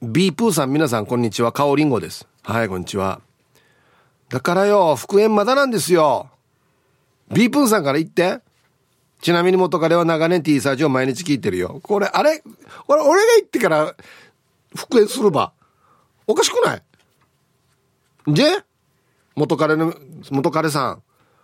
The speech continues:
復縁したいそうですけど。俺は分からん。俺、俺こんなのは責任持ってない、こんなの。<laughs> 今日のお題。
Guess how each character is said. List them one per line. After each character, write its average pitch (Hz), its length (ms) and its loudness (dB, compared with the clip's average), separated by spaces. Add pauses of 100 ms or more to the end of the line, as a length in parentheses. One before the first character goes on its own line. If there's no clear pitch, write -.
復 165 240 0
縁 180 140 4
し 143 80 -2
た 175 100 2
い 165 80 0
そ 175 120 2
う 165 40 0
で 147 80 2
す - 80 -6
け 117 100 0
ど。 92 220 -6 (880)
俺 190 160 2
は 208 160 4
分 196 260 2
か 190 120 -4
ら 180 100 2
ん。 160 100 2
俺、 175 140 2
俺 165 300 0
こ 160 120 -2
ん 156 60 2
な 170 60 2
の 123 260 -2
は 113 140 0
責 127 200 -4
任 120 80 -2
持 113 100 -2
っ - 20 -10
て 113 100 -6
な 107 80 -2
い、 - 20 -2
こ 101 100 -4
ん - 20 -2
な 95 80 -4
の。 101 140 -4
<laughs> - 40 -8 (3250)
今 139 120 2
日 139 60 0
の 139 100 2
お 123 40 0
題。 113 260 -2